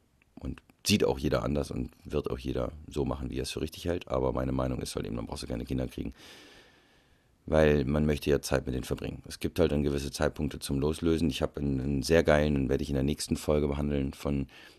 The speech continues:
einer lieben Freundin und, äh, Kollegin, aber eigentlich vorrangig Freundin, der lieben Eva Marie Becker,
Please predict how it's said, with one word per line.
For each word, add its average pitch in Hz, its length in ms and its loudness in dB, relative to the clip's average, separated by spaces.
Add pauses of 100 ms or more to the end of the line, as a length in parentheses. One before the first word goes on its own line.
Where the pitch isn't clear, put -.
(100)
einer 69 220 -2
lieben 78 280 0
Freundin 76 720 0 (240)
und, 71 680 -2
äh, 65 260 -2
Kollegin, 85 680 4 (800)
aber 71 220 2
eigentlich 69 200 -4
vorrangig 73 340 -2
Freundin, 78 360 2
der 69 80 -4
lieben 73 180 0
Eva 71 200 -2
Marie 69 240 -2
Becker, 73 340 0